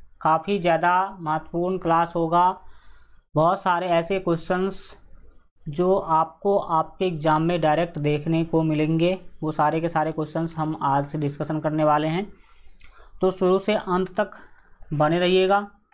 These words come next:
चीज़ों को ध्यान से सीखने समझने की कोशिश कीजिएगा।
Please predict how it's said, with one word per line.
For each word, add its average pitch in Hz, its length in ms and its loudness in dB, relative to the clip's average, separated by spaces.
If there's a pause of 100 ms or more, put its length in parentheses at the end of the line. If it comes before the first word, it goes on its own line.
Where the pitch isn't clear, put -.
चीज़ों 165 280 -2
को 175 140 -2
ध्यान 156 320 0
से 180 140 0
सीखने 175 340 -2
समझने 165 380 0
की 170 120 -4
कोशिश 165 300 -2
कीजिएगा। 185 540 0